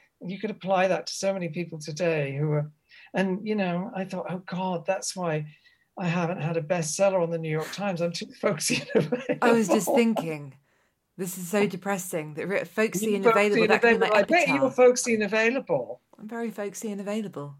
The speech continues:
Speaker 1: <laughs>
Speaker 2: Oof.
Speaker 1: But we love being folksy and available, right?
Speaker 2: We have fun. We have a very nice time. I just
Speaker 1: <laughs>
Speaker 2: came up with a half-baked theory about Hemingway and thought, "Oh,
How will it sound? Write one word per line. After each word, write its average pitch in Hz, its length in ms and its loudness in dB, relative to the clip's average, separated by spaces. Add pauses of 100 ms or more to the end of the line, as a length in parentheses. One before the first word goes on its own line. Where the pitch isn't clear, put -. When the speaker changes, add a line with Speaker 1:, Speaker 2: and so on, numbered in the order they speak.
(140)
Speaker 1:
<laughs> 156 360 0
Speaker 2:
Oof. 320 800 2
Speaker 1:
But 233 160 4
we 254 120 2
love 262 320 6
being 202 200 4
folksy 170 460 0
and 156 80 0
available, 135 580 0
right? 180 400 0
Speaker 2:
We 359 60 4
have 349 240 8
fun. 269 520 -4
We 214 120 0
have 247 160 6
a 254 80 6
very 247 260 4
nice 190 300 -2
time. 180 380 -10 (420)
I 247 100 4
just 254 280 2
Speaker 1:
<laughs> 240 80 -6
Speaker 2:
came 262 180 2
up 247 100 2
with 185 140 -2
a 175 60 -2
half-baked 180 580 -2
theory 160 600 -4
about 160 480 -2
Hemingway 180 600 -6
and 170 140 -10
thought, 156 160 -2
"Oh, 175 180 -2